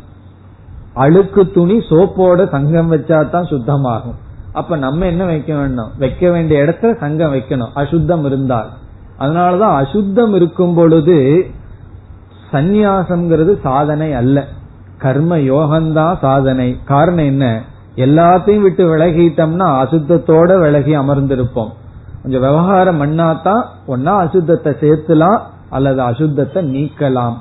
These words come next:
அப்படி ஒன்று ஏதாவதோடு சங்கம் வைக்கும் பொழுது பாதிப்பு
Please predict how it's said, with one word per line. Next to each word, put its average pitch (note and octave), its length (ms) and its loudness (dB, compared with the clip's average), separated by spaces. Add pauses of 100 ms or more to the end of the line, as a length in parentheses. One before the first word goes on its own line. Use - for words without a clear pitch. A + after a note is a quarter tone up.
(260)
அப்படி E3+ 500 2 (680)
ஒன்று G#3 640 6 (680)
ஏதாவதோடு F#3 1160 4
சங்கம் F3+ 500 -2
வைக்கும் D3 480 0
பொழுது C#3 340 2 (180)
பாதிப்பு C3+ 720 0